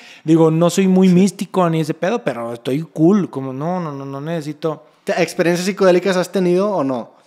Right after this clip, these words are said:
Speaker 1: Sí.
Speaker 2: ¿Sí? ¿Con, con qué?
Speaker 1: O, hice una cosa que se llama la paloma,
Speaker 2: Ok, ¿qué es eso?
Speaker 1: que es parecida al sapo,
Speaker 2: Ah, ok.
Speaker 1: pero es química. Eh, y la hice con mis amigos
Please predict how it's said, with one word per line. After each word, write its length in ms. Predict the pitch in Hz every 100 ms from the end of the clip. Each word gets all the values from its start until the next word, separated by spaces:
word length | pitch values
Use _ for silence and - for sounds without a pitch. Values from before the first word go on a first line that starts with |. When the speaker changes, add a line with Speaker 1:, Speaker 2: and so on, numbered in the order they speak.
| _
Speaker 1:
Sí. 420 | - 180 143 90 _
Speaker 2:
¿Sí? 320 | - 165 196
¿Con, 220 | 175 156
con 220 | 127 135
qué? 360 | 120 139 117 - _ _ - _ -
Speaker 1:
O, 180 | 190
hice 260 | 214 220 185
una 260 | 240 220 -
cosa 340 | 196 190 214
que 100 | -
se 120 | 170 156
llama 400 | 156 165 170 165
la 120 | 147
paloma, 400 | 135 131 202 277 _
Speaker 2:
Ok, 140 | - 117
¿qué 280 | 127 160 160 -
es 100 | 120
eso? 80 | 127
Speaker 1:
que 160 | 160
es 80 | 151
parecida 380 | 185 175 160 160
al 100 | 156
sapo, 400 | 156 - 233 302 _ _
Speaker 2:
Ah, 140 | 120
ok. 120 | 110 120 127 - _ _ -
Speaker 1:
pero 220 | 151 147
es 120 | 139
química. 440 | 170 156 - 92 - _ _ _ _ _ -
Eh, 120 | 139
y 140 | 143 135
la 120 | 147
hice 160 | 151 170
con 140 | 175
mis 140 | 156 143
amigos 640 | 139 170 139 131 247